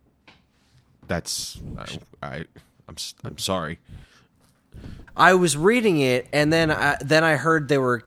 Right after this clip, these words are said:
Speaker 2: ending it. And so I said, "Okay, here's what I'm gonna do. I'm just gonna wait until it's over, and then I'll plow through the rest of it," because I was tired of, like, reading an issue and then be like, "Nah."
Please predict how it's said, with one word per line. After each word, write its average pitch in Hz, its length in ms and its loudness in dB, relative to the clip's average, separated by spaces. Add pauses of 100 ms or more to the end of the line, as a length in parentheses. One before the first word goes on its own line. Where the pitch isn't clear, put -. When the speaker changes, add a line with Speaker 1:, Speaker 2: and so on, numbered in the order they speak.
(300)
Speaker 2:
ending 151 380 2
it. 82 240 -8 (360)
And 113 120 -4
so 127 80 2
I 123 40 2
said, 131 180 2
"Okay, 143 280 2
here's 131 200 -2
what 123 80 0
I'm 117 60 0
gonna 113 160 2
do. 107 440 2 (360)
I'm 143 140 4
just 147 140 -2
gonna 135 140 0
wait 127 260 0
until 110 220 -4
it's 101 160 -6
over, 117 400 0
and 104 240 -2
then 101 80 0
I'll 98 100 0
plow 98 280 0
through 98 160 -8
the 90 80 -8
rest 117 320 0
of 85 80 -8
it," 78 120 -14
because 104 220 -4
I 117 60 0
was 110 100 -2
tired 113 300 2
of, 98 100 -6
like, 107 220 0
reading 117 360 0
an 104 60 -2
issue 104 260 -2
and 101 100 -2
then 101 80 -2
be 107 100 -2
like, 101 220 -4
"Nah." 202 800 4